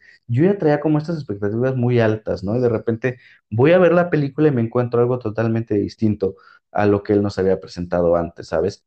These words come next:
Creo que tenía una idea en su cabeza y siento que ahí se quedó. Siento que no la supo ejecutar bien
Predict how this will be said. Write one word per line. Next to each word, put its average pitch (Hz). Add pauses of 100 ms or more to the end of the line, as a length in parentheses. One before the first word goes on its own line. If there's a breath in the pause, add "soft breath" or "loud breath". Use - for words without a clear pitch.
(200)
Creo 165
que 156
tenía 139
una 170
idea 131
en 135
su -
cabeza 143 (380)
y 113
siento 135
que 135
ahí 113
se 135
quedó. -
Siento 127
que 135
no 120
la 127
supo 127
ejecutar 107
bien 160